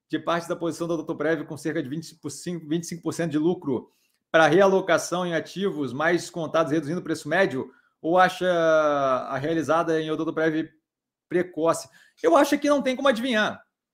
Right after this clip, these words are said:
certo? É, eu acho que, assim, é, qual ativo que você vai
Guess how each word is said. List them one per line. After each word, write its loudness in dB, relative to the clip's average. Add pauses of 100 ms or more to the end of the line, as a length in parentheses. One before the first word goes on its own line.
(160)
certo? -2
É, -4
eu 2
acho 2
que, -4
assim, -6 (320)
é, 2
qual 10
ativo 2
que -10
você -4
vai -4